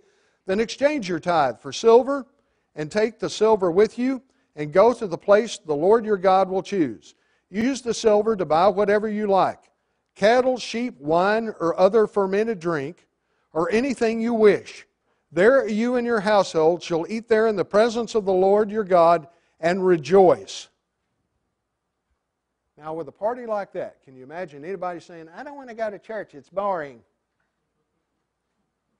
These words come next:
Not on your life.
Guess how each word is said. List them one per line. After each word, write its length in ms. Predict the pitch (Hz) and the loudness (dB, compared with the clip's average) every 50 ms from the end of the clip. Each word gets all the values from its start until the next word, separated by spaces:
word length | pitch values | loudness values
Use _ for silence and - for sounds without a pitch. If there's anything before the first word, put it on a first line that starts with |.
| _ _ _ _ _ _ _ _ _ _ _ _ _ _ _ _ - - _ _ _ _ _ _ _ _ _ _ _ _ _ _ _ _ _ _ _ _ _ _ _ _ _ _ _ _ _ _ _ _ _ | _ _ _ _ _ _ _ _ _ _ _ _ _ _ _ _ -20 -20 _ _ _ _ _ _ _ _ _ _ _ _ _ _ _ _ _ _ _ _ _ _ _ _ _ _ _ _ _ _ _ _ _
Not 220 | 131 151 180 190 190 | -6 -4 -2 -2 -2
on 100 | 180 175 | -2 -4
your 160 | 170 165 165 | -4 -4 -2
life. 480 | 165 156 147 123 107 - _ _ _ | -2 -2 -2 -4 -6 -12 _ _ _